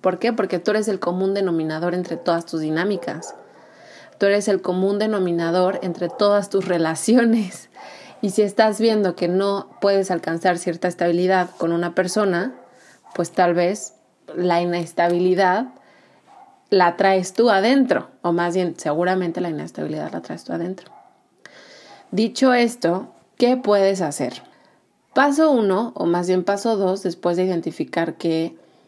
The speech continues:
esto es algo que aprendiste y por lo tanto que puedes desaprender. Más bien, el paso dos es desaprender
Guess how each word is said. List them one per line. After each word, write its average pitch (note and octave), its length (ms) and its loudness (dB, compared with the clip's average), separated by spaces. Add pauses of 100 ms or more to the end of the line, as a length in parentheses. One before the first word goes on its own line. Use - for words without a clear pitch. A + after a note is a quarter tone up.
(680)
esto G3 140 -4
es G#3 80 0
algo G3+ 180 2
que G3+ 80 0
aprendiste F3 540 0
y - 20 2
por F3 160 -6
lo D#3+ 80 -2
tanto D#3+ 220 -4
que E3+ 80 -8
puedes D#3+ 260 -4
desaprender. D#3 800 -4 (500)
Más G3+ 220 2
bien, F#3+ 160 2
el F3+ 100 2
paso G#3+ 260 2
dos G3+ 200 2
es F3+ 100 -2
desaprender D#3+ 680 -4